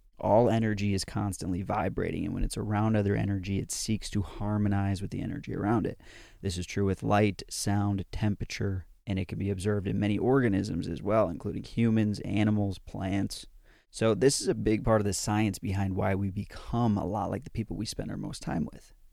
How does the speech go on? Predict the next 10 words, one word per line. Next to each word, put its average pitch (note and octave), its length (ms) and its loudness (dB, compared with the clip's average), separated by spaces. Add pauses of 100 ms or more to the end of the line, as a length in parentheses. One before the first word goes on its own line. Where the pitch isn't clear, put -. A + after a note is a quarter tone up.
(120)
So - 160 -4
in G#2+ 80 2
a G#2 60 0
lot G#2 260 4
of A#2+ 100 0
psychological G2+ 720 -2
studies G2 460 -4
of G#2 100 -8
building F#2 260 -6
rapport, G2 600 -2